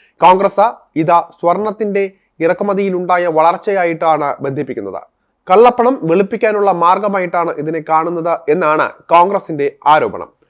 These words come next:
കോൺഗ്രസിന്റെ മുതിർന്ന നേതാവ് ജയറാം രമേശ് ഈ വിഷയത്തിൽ എക്സിൽ പ്രതികരിച്ചിട്ടുണ്ട്. വെള്ളി അഴിമതി നടക്കുന്നോ എന്നായിരുന്നു ജയറാം രമേശ് കുറിച്ചത്.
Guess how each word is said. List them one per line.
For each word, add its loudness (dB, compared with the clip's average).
കോൺഗ്രസിന്റെ 0
മുതിർന്ന -2
നേതാവ് 2
ജയറാം 4
രമേശ് -2
ഈ -2
വിഷയത്തിൽ -4
എക്സിൽ -2
പ്രതികരിച്ചിട്ടുണ്ട്. -4
വെള്ളി 2
അഴിമതി 2
നടക്കുന്നോ -2
എന്നായിരുന്നു -2
ജയറാം 2
രമേശ് -2
കുറിച്ചത്. -4